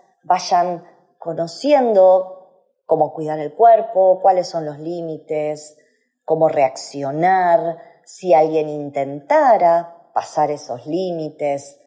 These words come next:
Pero esto no sucede si alguien no ayuda a entender,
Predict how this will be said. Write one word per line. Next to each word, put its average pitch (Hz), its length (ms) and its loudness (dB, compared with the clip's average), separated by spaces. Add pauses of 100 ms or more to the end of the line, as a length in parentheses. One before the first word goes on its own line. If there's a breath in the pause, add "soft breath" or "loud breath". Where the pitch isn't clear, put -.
Pero 220 160 6
esto 220 200 4
no 202 100 -4
sucede 185 960 0
si 175 340 -6
alguien 170 880 0
no 160 500 0
ayuda 160 840 -2
a 151 680 -2
entender, 143 560 0